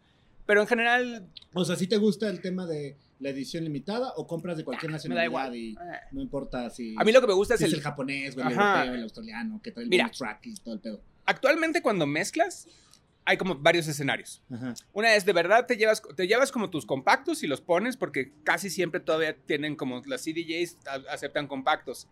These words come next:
Speaker 2: Ajá.
Speaker 1: Hay ciertas fechas que solamente puedes tocar con vinilos y siguen vendiendo vinilos nuevos y, pues sí, hay
Speaker 2: No hay,
Speaker 1: cosas
Speaker 2: no hay
Speaker 1: muy
Speaker 2: pedo.
Speaker 1: padres.
Speaker 2: Ajá.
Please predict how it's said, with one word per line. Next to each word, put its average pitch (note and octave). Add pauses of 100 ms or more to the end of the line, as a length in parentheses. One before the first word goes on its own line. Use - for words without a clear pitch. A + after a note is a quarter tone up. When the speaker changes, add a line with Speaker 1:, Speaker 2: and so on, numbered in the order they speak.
Speaker 2:
Ajá. A#2+
Speaker 1:
Hay F#3+
ciertas A3
fechas G#3+
que F#3
solamente G3
puedes E3+
tocar D#3+
con F3
vinilos D#3+
y D#3+
siguen F3+
vendiendo D3
vinilos C#3
nuevos D#3
y, A#2+
pues -
sí, C3
hay B2
Speaker 2:
No -
hay, -
Speaker 1:
cosas C3
Speaker 2:
no C3
hay C3+
Speaker 1:
muy C#3
Speaker 2:
pedo. E3
Speaker 1:
padres. C#3
Speaker 2:
Ajá. B2+